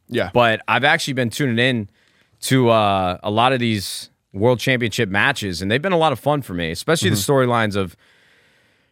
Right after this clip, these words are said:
Speaker 2: the regions. I know everybody's still got a lot of problems with Americas, but, you know, we talked about that on one of the other podcasts.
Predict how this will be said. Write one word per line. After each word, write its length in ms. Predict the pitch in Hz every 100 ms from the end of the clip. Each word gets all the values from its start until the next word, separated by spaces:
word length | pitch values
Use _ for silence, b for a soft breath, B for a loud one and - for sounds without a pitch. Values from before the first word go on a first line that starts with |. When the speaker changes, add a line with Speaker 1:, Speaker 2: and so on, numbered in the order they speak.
| b
Speaker 2:
the 100 | 117
regions. 580 | 120 131 135 131 123 117
I 140 | 123 135
know 180 | 139
everybody's 440 | 131 123 123 117 110
still 160 | 131
got 120 | 120 113
a 40 |
lot 160 | 110 107
of 80 |
problems 400 | 95 110 107 104
with 320 | 92 95 - 120 98
Americas, 920 | 104 104 107 104 107 98 95 90 - -
but, 380 | 101 95 87
you 200 | 80 117
know, 80 | 107
we 100 | 104
talked 300 | 120 113 98
about 240 | 92 98 90
that 240 | 95 92
on 160 | 90 87
one 160 | 90 92
of 60 |
the 80 | 90
other 180 | 90 90
podcasts. 720 | 98 90 87 95 87 87